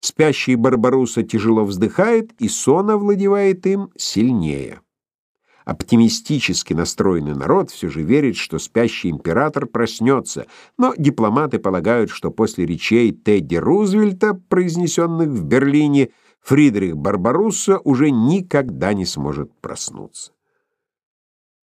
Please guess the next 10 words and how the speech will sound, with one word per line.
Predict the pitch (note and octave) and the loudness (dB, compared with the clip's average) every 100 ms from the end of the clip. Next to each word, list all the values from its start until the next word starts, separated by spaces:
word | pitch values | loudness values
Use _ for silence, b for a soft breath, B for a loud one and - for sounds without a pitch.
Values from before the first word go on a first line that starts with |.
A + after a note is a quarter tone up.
| _ _ | _ _
Последним | C3+ B2+ F#3 B3+ C#4+ A#3+ A3+ | -2 0 2 2 4 4 4
императором | F#3 G3 G#3 G3 F#3+ F#3+ F#3 | 4 2 2 0 -2 -2 -2
из | D#3+ | -2
дома | A#2 E3 E3+ D#3+ D#3 | 0 0 2 0 0
Гогенштауфенов | A#2+ C#3+ D3 C#3+ - - C3 C3+ C3 - B2+ A#2+ A#2 - _ | 2 2 2 -2 -4 0 0 0 -2 -4 -2 -4 -6 -16 _
был | - E3 G3 F3+ - | 0 2 4 0 -4
Конрад | - E3+ F3 E3 - _ | 0 2 0 -4 -6 _
Пятый. | C3 A2+ - - _ _ _ _ _ _ _ _ _ _ _ _ _ | 0 0 -4 -16 _ _ _ _ _ _ _ _ _ _ _ _ _
Личность | A#2+ E3 C#3+ D3+ C3+ C3 | 0 2 0 -2 -2 0
малоопределённая. | B2+ A#2+ A2 G2 F#2+ E2+ C2+ G#1+ - | 2 2 -2 -4 -4 -4 -6 -10 -18